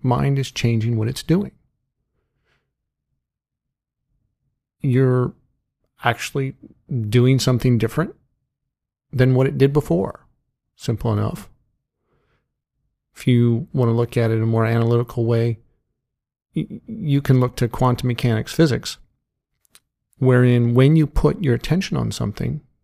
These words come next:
such as an experiment, that actually changes the outcome of the experiment. And this happens in your mind.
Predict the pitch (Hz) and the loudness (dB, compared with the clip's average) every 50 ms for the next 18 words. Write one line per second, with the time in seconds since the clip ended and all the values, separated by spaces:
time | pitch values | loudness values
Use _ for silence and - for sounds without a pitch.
0 | _ _ - - 139 131 - - 117 107 113 - 123 123 - - - - 117 104 | _ _ -10 -10 -8 -8 -6 -8 -6 -6 -6 -6 -8 -10 -10 -8 -6 -4 -4 -2
1 | 107 107 - - _ _ _ _ _ _ _ _ _ _ _ _ _ _ _ _ | -4 -4 -8 -10 _ _ _ _ _ _ _ _ _ _ _ _ _ _ _ _
2 | _ _ _ _ _ _ _ _ _ _ _ _ _ _ _ _ _ _ _ _ | _ _ _ _ _ _ _ _ _ _ _ _ _ _ _ _ _ _ _ _
3 | _ _ _ _ _ _ _ _ - _ _ _ _ _ _ _ _ _ _ _ | _ _ _ _ _ _ _ _ -20 _ _ _ _ _ _ _ _ _ _ _
4 | _ _ _ _ _ _ _ _ _ _ _ _ _ - 147 156 160 170 180 - | _ _ _ _ _ _ _ _ _ _ _ _ _ 0 2 2 2 2 0 -2
5 | - 185 156 147 - - 143 156 180 175 180 175 - - 127 113 113 - - - | -2 -2 -2 -2 -2 -2 -2 -2 0 -2 -4 -4 -2 -2 -2 -2 -2 -4 -6 -4
6 | - 127 131 135 147 160 - - - - 190 214 240 - 190 - _ _ _ _ | -2 -2 -2 -2 -4 -6 -8 -8 -6 -6 -6 -6 -8 -10 -12 -16 _ _ _ _
7 | _ _ _ _ _ _ _ _ _ _ _ _ _ _ _ _ _ _ _ _ | _ _ _ _ _ _ _ _ _ _ _ _ _ _ _ _ _ _ _ _
8 | _ _ 127 120 117 117 113 113 123 - - - 120 117 139 139 - - 135 131 | _ _ 2 2 4 4 2 2 0 -2 -4 -4 2 2 2 2 2 -2 -4 -4
9 | 127 - 127 123 110 113 113 110 113 120 147 170 156 - 180 190 - | 0 0 0 2 2 2 2 2 2 2 2 0 -2 -4 -8 -12 -16